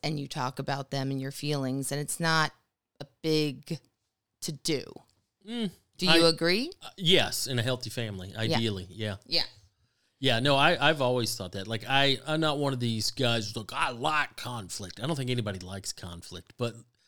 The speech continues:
Speaker 2: I'm not afraid of conflict in that there's an issue and it's gotta get resolved somehow. Like, if
Speaker 1: Yeah.
Speaker 2: you just ignore something, and it's not just gonna go away.
Speaker 1: You mean be avoidant?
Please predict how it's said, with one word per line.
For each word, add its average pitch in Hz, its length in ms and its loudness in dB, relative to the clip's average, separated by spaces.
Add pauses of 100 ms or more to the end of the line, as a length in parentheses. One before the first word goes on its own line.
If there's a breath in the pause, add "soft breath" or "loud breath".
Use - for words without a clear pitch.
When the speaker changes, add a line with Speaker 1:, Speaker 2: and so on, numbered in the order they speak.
(280)
Speaker 2:
I'm 135 160 0
not 139 160 4
afraid 151 480 2
of 117 120 -4
conflict 110 640 -4
in 120 300 0
that 110 520 -2 (2000)
there's 147 400 6
an 143 120 2
issue 104 680 2
and 127 160 2
it's 113 200 -4
gotta 147 400 4
get 127 180 -2
resolved 117 540 2
somehow. - 640 0 (500)
Like, 123 200 0
if 143 60 0
Speaker 1:
Yeah. 156 180 2
Speaker 2:
you 127 60 8
just 127 140 2
ignore 147 600 2
something, 92 760 -6 (300)
and 107 260 -8
it's 113 220 -4
not 147 200 -2
just 127 160 -4
gonna 107 180 -6
go 101 320 -4
away. 95 440 -4
Speaker 1:
You 170 140 -2
mean 156 160 0
be 151 140 0
avoidant? 139 640 0